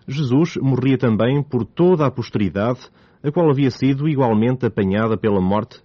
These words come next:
antes da vinda de Jesus. Se a graça de Deus não houvesse sido alargada a eles, já depois da morte, também de nada te-, teriam tido conhecimento.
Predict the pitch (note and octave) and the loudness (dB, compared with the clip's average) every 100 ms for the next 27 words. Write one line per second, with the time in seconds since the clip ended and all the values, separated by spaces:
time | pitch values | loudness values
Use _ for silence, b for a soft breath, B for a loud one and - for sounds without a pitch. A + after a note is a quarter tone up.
0 | - C#3+ D3+ - G#2 F#2 A#2+ A#2 F#2+ F2+ | -4 -2 -2 -4 -2 0 0 -2 -4 -6
1 | E2 C#2 - b b b b b b b | -8 -8 -12 b b b b b b b
2 | - D#3+ D3+ F3 E3 C3 G#2+ F#2+ F2 A#2+ | -2 0 2 0 0 -2 2 0 0 -2
3 | C3 B2+ B2 - - - C3 G2 G2+ F#2+ | 0 0 -2 -2 -12 -2 -2 0 0 2
4 | G#2+ F#2 G#2+ F#2+ F#2 A2 C#3 F#2 - b | 2 2 0 0 0 2 2 -2 -10 b
5 | b b F2+ C3 B2+ F#2 A#2+ G#2+ F2 F#2 | b b -2 2 2 -2 -2 -2 0 0
6 | B2+ G#2+ - b b b b - F#3 F3 | 0 -4 -14 b b b b -2 0 2
7 | C3 C#3+ C3+ - G2+ - C3 C3 A#2+ A#2+ | 2 0 0 -6 -12 -4 0 2 2 2
8 | A2+ A2+ - A#2+ B2+ G#2+ A#2+ D3 A2+ - | 0 -2 -2 -4 -2 -2 0 0 0 -4